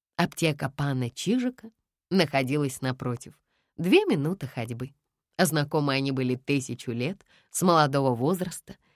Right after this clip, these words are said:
Если ей не здоровилось, она звонила пану Чижику, и он, перебегая дорогу, с удовольствием приносил ей лекарства. Кстати,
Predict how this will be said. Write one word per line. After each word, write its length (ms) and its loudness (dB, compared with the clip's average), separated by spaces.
Если 440 4
ей 280 2
не 120 0
здоровилось, 800 -2
она 180 0
звонила 460 -2
пану 340 -2
Чижику, 540 -6
и 60 4
он, 260 8
перебегая 580 0
дорогу, 460 0
с 100 -4
удовольствием 720 -2
приносил 520 -4
ей 180 -2
лекарства. 640 -8
Кстати, 540 -6